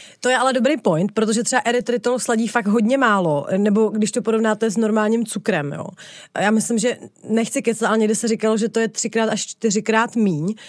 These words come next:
což je hodně zná, když třeba budete dělat nějaký dezerty nebo, eh, na pečení, tak tam toho el-, erytritolu dáte pravděpodobně hrozně moc.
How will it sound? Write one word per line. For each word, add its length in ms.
což 300
je 80
hodně 280
zná, 160
když 160
třeba 180
budete 580
dělat 280
nějaký 320
dezerty 460
nebo, 200
eh, 220
na 120
pečení, 580
tak 380
tam 180
toho 140
el-, 260
erytritolu 840
dáte 280
pravděpodobně 480
hrozně 300
moc. 220